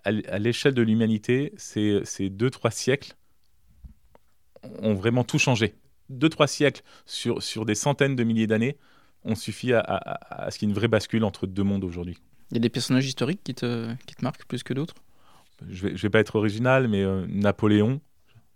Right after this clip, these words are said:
Speaker 1: évidemment, parce que, euh, enfin, évidemment, peut-être pas, je sais que certains, au contraire, euh,
Speaker 2: Oui.
Speaker 1: euh, décrient Napoléon, mais il a quand même incarné, euh, la France, euh, dans le monde entier. Enfin, c'était le, l'homme le plus puissant au monde,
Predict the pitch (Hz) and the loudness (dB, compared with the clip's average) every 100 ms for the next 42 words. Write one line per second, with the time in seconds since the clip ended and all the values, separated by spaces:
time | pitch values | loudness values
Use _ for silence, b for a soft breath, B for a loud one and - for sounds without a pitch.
0 | 107 95 95 101 101 120 113 101 - 92 | -10 -6 -4 -2 -2 -4 -6 -8 -4 -2
1 | 92 85 85 92 87 90 90 85 85 - | -2 -2 -4 -4 -2 0 -2 -2 -8 -18
2 | - - - 78 - 113 87 - 90 - | -20 -18 -8 0 4 4 2 -4 -8 -8
3 | B B B B - - 98 95 82 - | B B B B -6 -2 0 0 -4 -2
4 | 95 85 76 - b b b - 85 82 | -2 -2 -8 -12 b b b -8 -6 -4
5 | 85 95 - 107 95 98 117 135 B B | -4 -4 0 0 2 4 4 2 B B
6 | B 98 95 90 - 87 85 90 92 87 | B -2 0 0 -2 -6 -4 -4 -2 -4
7 | 82 85 82 87 87 82 82 87 - 95 | -4 -6 -4 -4 -2 -2 -2 -4 -6 -6
8 | 92 - 90 85 85 85 90 101 135 - | -6 -6 -6 -4 -4 -4 -4 -2 -2 -4
9 | 85 - 87 87 92 104 - 92 - 110 | -8 -6 -4 -2 0 -2 -4 -8 2 4
10 | 113 92 87 - 87 101 95 92 110 143 | 4 0 -4 -12 -6 -6 -2 0 0 0
11 | 113 | -2